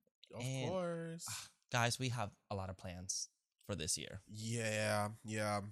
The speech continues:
Speaker 1: yeah. Actually, I should just say it now.
Speaker 2: Should we start? We should, should we say it?
Speaker 1: Um, <laughs> yeah. So, um,
Speaker 2: Announcement time. Dun, dun, dun, dun.
Speaker 1: during the month of February and March.
Speaker 2: Yeah.
Speaker 1: I don't know how long, 'cause it c-,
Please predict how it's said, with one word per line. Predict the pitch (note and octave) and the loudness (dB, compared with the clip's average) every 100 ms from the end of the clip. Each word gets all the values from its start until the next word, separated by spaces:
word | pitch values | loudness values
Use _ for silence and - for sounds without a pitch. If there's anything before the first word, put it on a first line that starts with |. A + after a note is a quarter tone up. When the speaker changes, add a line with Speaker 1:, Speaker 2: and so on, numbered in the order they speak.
| - | -8
Speaker 1:
yeah. | A2+ A2 - | -2 -2 4
Actually, | E3 - F#3 | 2 4 2
I | D#3+ | 2
should | D3+ E3+ | 0 -2
just | E3 - | 0 0
say | C#3+ A#2+ | 2 -2
it | G2+ | -2
now. | G#2 G#2+ G#2+ G#2+ | -2 0 2 4
Speaker 2:
Should | E3+ | 4
we | G#3+ | 4
start? | G#3 G3+ - | 4 2 2
We | F#3+ | -2
should, | A3 G#3 | -4 -6
should | - - | -6 -6
we | A3+ | 2
say | C3 | 6
it? | C3 | 8
Speaker 1:
Um, | B2+ B2+ A#2+ A2+ G#2+ - - | 6 4 0 -2 -6 -12 -14
<laughs> | - A2+ - | -2 0 4
yeah. | B2+ A2 G2+ F#2+ | 6 6 6 4
So, | - D3+ D3 C3+ - - | 6 6 6 4 0 2
um, | C3 C3+ C3 C3 - | 6 8 8 4 2
Speaker 2:
Announcement | A#2 C3 A#2+ A#2 | 8 8 8 6
time. | A#2+ A#2 A#2 A#2 - - | 8 10 8 4 -6 -6
Dun, | - G2+ | 2 2
dun, | A#2+ A2 | 4 4
dun, | - D#3 | 6 6
dun. | D3 C3+ - C3+ C#3 C3+ | 4 0 -4 -10 -8 2
Speaker 1:
during | D3+ D#3+ F3 | 6 6 6
the | F#3+ | 4
month | F3 D#3+ D#3+ - | 4 4 2 2
of | C#3 - - - - - | 2 2 -2 -4 -4 -2
February | C#3 C#3+ E3 F3 E3+ E3+ E3 | 0 0 0 0 2 2 2
and | D#3+ D#3 | 0 0
March. | C#3+ C3 B2 G#2+ G2+ G2 G2+ A2+ E4 F#4 - - - - - | -2 0 2 2 2 0 0 0 -2 -4 -4 -2 -4 -8 -8
Speaker 2:
Yeah. | F#2+ D#2+ - - - | -4 -4 -6 -14 -4
Speaker 1:
I | A2 | 0
don't | A#2+ C3 | 0 0
know | B2+ | -2
how | A#2+ C#3+ E3+ | 0 2 4
long, | D#3 A#2 G#2 G2 G#2 | 4 2 2 2 0
'cause | A#2+ G#2+ | 0 0
it | |
c-, | G#2+ | -2